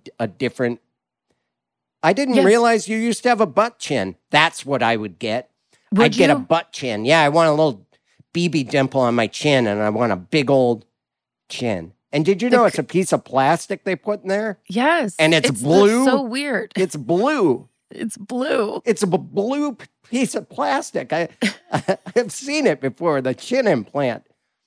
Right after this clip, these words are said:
Speaker 1: They,
Speaker 2: <laughs>
Speaker 1: they add chin to the front and then that pulls your jaw neck tight. Ah,
Speaker 2: Yeah.
Speaker 1: and it's blue.
Speaker 2: I mean, here's the thing. What to me, and I know other people don't think the same way as me, but when
Speaker 1: <laughs>
Speaker 2: I see that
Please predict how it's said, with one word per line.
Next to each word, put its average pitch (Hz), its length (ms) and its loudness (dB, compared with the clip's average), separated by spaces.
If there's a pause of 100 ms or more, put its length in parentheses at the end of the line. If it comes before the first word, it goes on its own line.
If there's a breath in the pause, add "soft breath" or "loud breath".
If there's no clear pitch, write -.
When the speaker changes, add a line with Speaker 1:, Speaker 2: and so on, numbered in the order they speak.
(500 loud breath)
Speaker 1:
They, 180 280 0 (120)
Speaker 2:
<laughs> - 160 -20
Speaker 1:
they 165 180 2
add 185 420 2
chin 226 280 -2
to 202 80 0
the 165 100 0
front 220 380 0
and 143 80 -2
then 170 140 2
that 175 200 0
pulls 185 380 -4
your 135 160 -6
jaw 131 520 -2
neck 139 380 -2 (180)
tight. 127 440 -6 (500)
Ah, 196 180 0
Speaker 2:
Yeah. 143 180 4
Speaker 1:
and 240 80 0
it's 147 180 -4
blue. 151 640 0 (260)
Speaker 2:
I 285 100 2
mean, 285 220 -2
here's 262 240 -2
the 240 80 -10
thing. 226 420 -2 (560)
What 220 280 -2 (180)
to 269 140 -4
me, 247 600 -4
and 240 100 2
I 247 80 0
know 277 260 -4
other 214 200 -4
people 202 260 -8
don't 185 280 -8
think 196 360 -8 (220)
the 190 100 -6
same 170 260 -8
way - 160 -12
as - 140 -20
me, - 220 -16 (400 loud breath)
but 240 240 0
when 233 160 -2
Speaker 1:
<laughs> 202 160 -2
Speaker 2:
I 254 40 -2
see 294 300 -6
that 180 320 -2